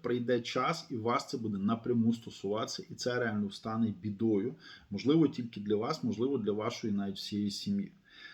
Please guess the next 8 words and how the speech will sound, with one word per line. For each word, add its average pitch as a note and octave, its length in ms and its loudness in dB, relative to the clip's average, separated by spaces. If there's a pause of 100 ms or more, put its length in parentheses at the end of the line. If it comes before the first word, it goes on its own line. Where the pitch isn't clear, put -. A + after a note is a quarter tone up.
(140)
Не C3 200 4
зв'язуйтесь B2 520 2
з - 60 -12
такими B2+ 360 0
компаніями A#2 560 2
в - 40 -4
першу G2+ 400 -2
чергу. - 220 -6